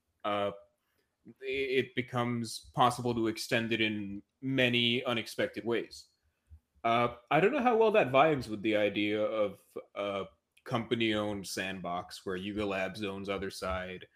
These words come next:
and, uh, a-, and Beyond Earth owns Beyond Earth,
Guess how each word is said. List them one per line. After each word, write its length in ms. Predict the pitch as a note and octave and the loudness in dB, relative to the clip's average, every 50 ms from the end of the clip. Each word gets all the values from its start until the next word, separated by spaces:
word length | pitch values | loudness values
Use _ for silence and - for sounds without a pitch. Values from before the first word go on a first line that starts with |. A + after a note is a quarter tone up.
| _ _ _ _ _ _ _ _ | _ _ _ _ _ _ _ _
and, 500 | G#2 G2 F#2+ F#2+ F#2+ F#2+ F#2+ F#2+ F#2+ F2 | -6 -6 -6 -6 -8 -8 -10 -10 -8 -6
uh, 320 | G2 G2 F#2+ F#2 F#2+ F#2 F2+ - _ _ _ _ _ _ _ _ _ _ _ - - F#3 - _ _ _ _ _ _ _ - | -6 -6 -4 -6 -6 -8 -10 -12 _ _ _ _ _ _ _ _ _ _ _ -20 -20 -20 -20 _ _ _ _ _ _ _ -6
a-, 40 | - | -4
and 340 | B2 A#2+ A2 A#2+ A#2+ A2+ A2+ | -2 -2 -2 -2 -2 -2 0
Beyond 360 | B2 A#2+ A#2 G#2+ G#2+ G#2 G#2+ | 0 2 2 2 0 0 0
Earth 240 | G#2+ G2+ G#2 G2+ - | -2 -2 -2 -2 -2
owns 280 | G#2+ G2+ G2 G2 G2 G2 | -4 -4 -4 -6 -10 -8
Beyond 380 | G2+ A2 G#2 G2+ F#2+ F#2+ F#2+ F#2+ | -6 -4 -4 -4 -4 -4 -6 -6
Earth, 280 | F#2+ F#2+ F#2+ F#2 F#2 | -6 -6 -6 -8 -10